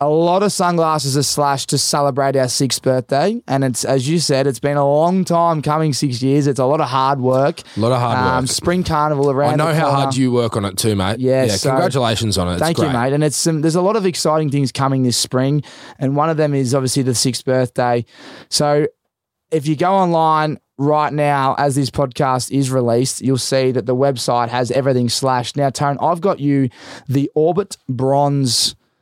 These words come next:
Speaker 1: I think that's got the green lens on it. Let me just double check what I'm
Speaker 2: Yeah,
Speaker 1: reading
Speaker 2: it
Speaker 1: out
Speaker 2: does.
Speaker 1: here. Yep, it's the Orbit Bronze
Speaker 2: What do you
Speaker 1: green
Speaker 2: reckon, mate?
Speaker 1: polarized. Oh, mate, it's
Speaker 2: What do we reckon?
Speaker 1: I knew you, you just suit anything, to be honest.
Speaker 2: Can we, can we get a,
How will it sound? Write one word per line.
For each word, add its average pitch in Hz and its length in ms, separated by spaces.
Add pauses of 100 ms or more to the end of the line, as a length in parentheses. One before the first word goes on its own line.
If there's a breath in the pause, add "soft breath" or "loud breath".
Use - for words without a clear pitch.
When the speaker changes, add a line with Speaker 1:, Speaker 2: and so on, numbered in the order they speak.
(320)
Speaker 1:
I 113 100
think 202 300
that's 156 180
got - 160
the 123 80
green 123 300
lens 123 280
on 113 140
it. 113 100
Let 139 100
me 147 120
just 120 180
double 117 220
check 120 260
what 120 80
I'm 110 80
Speaker 2:
Yeah, 104 140
Speaker 1:
reading 113 160
Speaker 2:
it 117 40
Speaker 1:
out 123 120
Speaker 2:
does. 113 140
Speaker 1:
here. 110 100 (340)
Yep, 127 380
it's 127 200
the 135 300
Orbit 143 460
Bronze 127 540
Speaker 2:
What 120 100
do 120 60
you 131 60
Speaker 1:
green 135 120
Speaker 2:
reckon, 135 100
mate? 131 160
Speaker 1:
polarized. 123 760
Oh, 107 420
mate, 117 280
it's 117 380 (400 soft breath)
Speaker 2:
What 117 100
do 110 80
we 104 120
reckon? 110 340
Speaker 1:
I 139 80
knew 175 180
you, 202 240
you 170 140
just 202 220
suit 170 160
anything, 135 460
to 131 140
be 127 100
honest. 127 140
Speaker 2:
Can 147 60
we, 165 280
can 147 180
we 160 100
get 151 120
a, 123 400